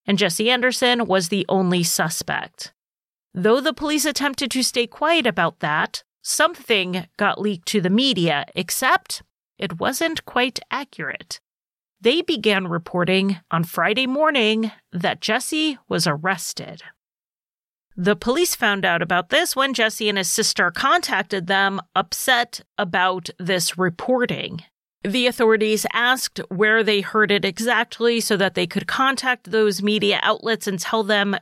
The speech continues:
to correct it, because they had not arrested Jesse.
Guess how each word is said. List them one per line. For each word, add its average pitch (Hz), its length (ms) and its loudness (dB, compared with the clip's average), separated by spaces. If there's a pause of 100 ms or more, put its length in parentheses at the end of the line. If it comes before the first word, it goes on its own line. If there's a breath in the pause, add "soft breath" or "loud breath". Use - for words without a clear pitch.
(120)
to 196 400 0
correct 202 540 -2
it, - 280 -12 (420)
because 240 340 0
they 247 120 2
had 240 320 0
not 190 220 0
arrested 170 500 -2
Jesse. - 640 -4